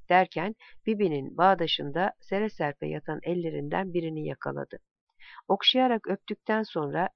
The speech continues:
eğilip başına koydu. "Sen bu odada kimsenin tutsağı değilsin."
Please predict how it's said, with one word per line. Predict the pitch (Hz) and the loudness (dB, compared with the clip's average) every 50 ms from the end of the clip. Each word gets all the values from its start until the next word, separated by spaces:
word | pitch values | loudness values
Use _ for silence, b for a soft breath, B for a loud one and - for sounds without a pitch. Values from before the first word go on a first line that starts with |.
| _ | _
eğilip | - 190 196 180 156 175 185 _ - | 0 0 2 0 0 -2 -6 _ -2
başına | - 160 - - 165 165 165 | -2 -2 0 -2 -4 -4 -6
koydu. | 156 - - 143 139 - - - - _ - - - _ - - _ _ - _ _ - - - _ _ _ _ _ _ _ - - - B B B B B | -6 -6 -6 -6 -6 -6 -8 -10 -12 _ -18 -20 -20 _ -20 -20 _ _ -20 _ _ -18 -18 -18 _ _ _ _ _ _ _ -20 -18 -18 B B B B B
"Sen | _ - 233 254 285 262 - - - | _ 2 2 2 2 2 -2 -4 0
bu | 196 247 269 | 4 6 6
odada | 262 240 208 190 170 180 202 208 _ - | 6 6 4 2 2 2 0 0 _ -4
kimsenin | - - 247 - - 190 185 185 180 | -4 -4 -2 -2 -2 -2 -2 -2 -4
tutsağı | - - 180 - - - 196 190 208 208 | -6 -8 -12 -8 0 4 6 6 6 6
değilsin." | 175 180 180 175 160 - - 127 123 - | 4 2 2 2 0 -2 -6 -10 -10 -10